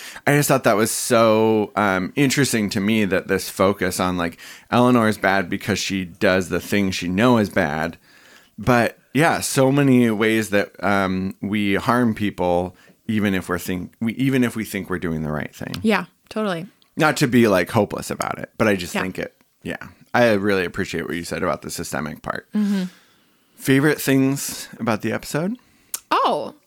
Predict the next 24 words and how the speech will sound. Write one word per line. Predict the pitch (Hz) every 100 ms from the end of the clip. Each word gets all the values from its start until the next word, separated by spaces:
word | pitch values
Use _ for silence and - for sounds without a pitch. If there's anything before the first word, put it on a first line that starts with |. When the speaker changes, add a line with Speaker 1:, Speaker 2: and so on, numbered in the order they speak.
| _
Speaker 2:
um, | 247 247 240 247 208
Janet | 214 196 185 254
was | 294
amazing | 381 294 269 269
in |
this | 277
episode. | 240 - - 254 233 233 254 214
Speaker 1:
Mm-hmm. | 214 208 202 190 185
Speaker 2:
All | 202 202
her | 240 220 220
cacti. | - 233 - 269 226 226 262 415 440 - - -
Um, | 220 220 208 202 208 - 220
that | 202 -
was | 226
really | 285 302
good. | 262 254
I | 226
l-, | 220 226 220 220
I | 233
did | 214 240 254
love | 269 262 269
seeing | - 269 247 240 233 240 240 - - - - - - -
Ted | 262 226
Danson | 226 220 233 226